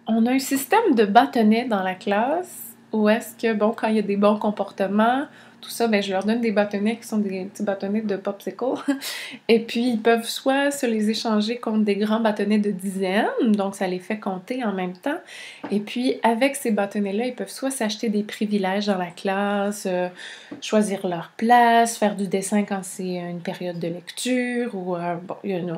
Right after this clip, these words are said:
on a, on a fait une, une, une liste ensemble.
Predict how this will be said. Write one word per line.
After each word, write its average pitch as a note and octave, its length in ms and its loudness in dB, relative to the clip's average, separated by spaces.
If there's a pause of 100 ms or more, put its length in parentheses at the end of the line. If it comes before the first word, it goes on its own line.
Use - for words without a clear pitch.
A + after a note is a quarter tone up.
on G3+ 140 2
a, F#3+ 220 -4
on G3 140 -4
a G3 180 -8
fait A#3 180 -4
une, G#3 220 2 (220)
une, F#3 260 -8 (260)
une G3 140 -2
liste C4 240 -4
ensemble. A#3+ 560 -2